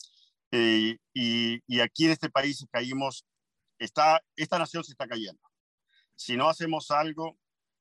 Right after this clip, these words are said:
ah, porque el populismo, la, libertarios, o como tú le quieras llamar, los liberales, eh, lo que yo peleé en los setenta contra el comunismo,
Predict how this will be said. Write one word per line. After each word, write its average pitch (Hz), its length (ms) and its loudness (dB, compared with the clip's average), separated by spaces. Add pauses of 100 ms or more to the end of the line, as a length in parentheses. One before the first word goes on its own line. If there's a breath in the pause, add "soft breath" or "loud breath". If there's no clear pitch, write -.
(140)
ah, 107 380 -4 (100)
porque 110 540 -6
el 110 160 -8
populismo, 135 960 0
la, 98 680 -2 (340)
libertarios, 127 840 -2
o - 60 -20
como 104 180 -18
tú 131 120 -16
le 123 100 -12
quieras 127 260 -4
llamar, 127 480 0 (360 soft breath)
los 107 120 -8
liberales, 123 880 -2 (140)
eh, 110 340 -20 (520)
lo 123 180 -12
que 135 120 -6
yo 185 140 0
peleé 175 540 -2
en 143 100 -12
los 135 140 -6
setenta 127 580 -4 (420)
contra 117 260 -6
el 110 60 -8
comunismo, 117 760 -4